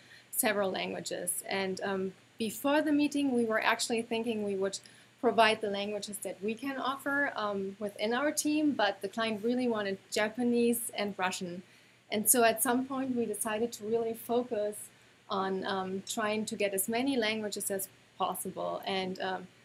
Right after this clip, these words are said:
so this would create, um, added value for the client. And for us, it actually posed a challenge, because so far we are all, we worked mostly with languages we're very familiar with. And so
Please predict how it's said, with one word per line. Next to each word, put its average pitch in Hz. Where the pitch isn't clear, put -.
so 226
this 247
would 214
create, 202
um, 190
added 202
value 190
for 190
the 190
client. 330
And 220
for -
us, 285
it -
actually 247
posed 247
a 233
challenge, 262
because 214
so 240
far 254
we 226
are 202
all, 208
we 202
worked 220
mostly 247
with 208
languages 214
we're 202
very 185
familiar 220
with. 196
And 196
so 190